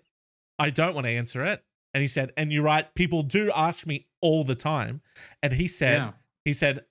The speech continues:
Speaker 1: "I say the same thing to everyone. If you actually wanna get into it and you actually wanna learn it, then you'll figure out how to do it like I
Speaker 2: You'd,
Speaker 1: did."
Speaker 2: you'd be doing it. Peop-,
Speaker 1: Yeah.
Speaker 2: so, okay, this is a thing that happens all the fucking time in any specific niche craft.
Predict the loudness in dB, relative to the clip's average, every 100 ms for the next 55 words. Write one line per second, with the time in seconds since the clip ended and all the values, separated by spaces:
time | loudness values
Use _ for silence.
0 | -2 0 2 2 0 0 -4 -6 -6 -6
1 | -4 -4 -2 0 -2 -6 _ _ -8 -6
2 | -4 0 0 0 0 0 2 0 0 -2
3 | -2 -2 -2 -4 -4 -4 -4 -4 -4 -2
4 | -4 -2 -2 -2 -6 -8 _ _ _ _
5 | 0 0 0 -4 -4 0 2 2 2 -2
6 | _ _ 0 0 0 -2 -2 -4 _ -2
7 | -2 0 -2 0 2 2 0 -10 _ _
8 | -2 2 2 2 2 2 2 0 0 2
9 | 2 0 -4 -4 -2 2 2 2 0 0
10 | -2 -2 -4 -6 -18 _ -2 0 2 0
11 | -2 0 0 0 -2 -4 -4 -4 -4 -4
12 | -2 -2 0 2 0 -2 -2 -2 -2 -4
13 | -2 -2 -2 -2 -2 -2 -4 -4 -2 -2
14 | -6